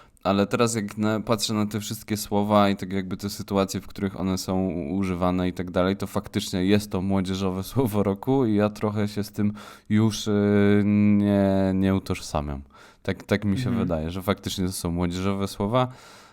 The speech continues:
Speaker 1: i już w takim,
Speaker 2: No
Speaker 1: mm,
Speaker 2: zaskakuje
Speaker 1: póź-,
Speaker 2: to nas, w sensie gdzieś tak
Speaker 1: późniejszym
Speaker 2: słyszymy
Speaker 1: życiu.
Speaker 2: i to mamy takie, serio?
Speaker 1: Tak, tak, tak.
Speaker 2: Chociaż kiedyś sami mówiliśmy jakieś dziwne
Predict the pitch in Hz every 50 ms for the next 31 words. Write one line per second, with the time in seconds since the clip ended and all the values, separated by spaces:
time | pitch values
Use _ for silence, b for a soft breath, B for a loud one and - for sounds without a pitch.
0 | B B _ _ 85 98 95 92 92 92 92 87 87 90 - - - - - 85
1 | - - 87 87 85 85 85 85 b b b b b b b _ _ _ _ _
2 | - 147 160 165 170 196 196 - - 220 208 - 220 202 175 151 139 147 139 135
3 | 135 127 92 92 90 - 101 98 95 101 98 98 - - 92 90 87 82 87 90
4 | 170 165 - - 170 170 - 151 147 143 156 156 151 156 151 - 151 147 - 143
5 | 131 123 - - - - 135 135 143 151 151 151 156 156 - _ _ _ _ _
6 | _ - 80 78 76 - - - - 76 78 - - - 76 78 - - - _
7 | _ _ _ _ _ _ _ _ _ _ _ - 147 143 147 - - 160 151 143
8 | 143 - - - 143 139 131 127 127 120 123 123 123 113 - 127 120 113 - 123
9 | 120 113 120 127 127 120 127 120 117 117 113